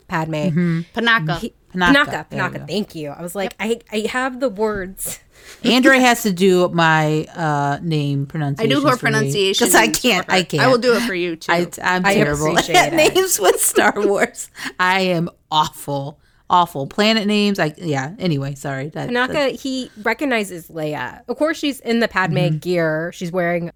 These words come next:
Speaker 1: Naboo queen dress because her outfit got ruined.
Speaker 2: Mm-hmm.
Speaker 1: And there is a mystery, of course, of Padme's death. Everyone knows she was pregnant, but they don't know what happened.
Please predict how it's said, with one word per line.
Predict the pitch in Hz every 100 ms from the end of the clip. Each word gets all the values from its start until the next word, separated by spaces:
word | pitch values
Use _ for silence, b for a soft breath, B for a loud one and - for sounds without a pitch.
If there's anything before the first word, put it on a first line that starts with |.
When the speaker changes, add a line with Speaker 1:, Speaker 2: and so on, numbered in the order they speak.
| -
Speaker 1:
Naboo | 202 185 165 185 180 175
queen | - 190 175
dress | 180 160 151 -
because | 185 165
her | - 165 160 -
outfit | 170 - 165
got | 165
ruined. | 185 220 160 139 175 - _ b b b
Speaker 2:
Mm-hmm. | 165 156 156 160 - _ _ _ _ -
Speaker 1:
And | 226 214 208 202 - _ _ _ _ _ _ _
there | 202 233 233
is | 226
a |
mystery, | 226 233 - 208
of | 190
course, | 180 170
of | 180
Padme's | 170 156 151 160 -
death. | 170 160 160
Everyone | - 170 170 165
knows | 156
she | 156
was | 151
pregnant, | - 214 196 185 190 185
but | 170
they |
don't | 165 160
know | 160
what | 147 160 160 170
happened. | 160 156 151 139 127 139 147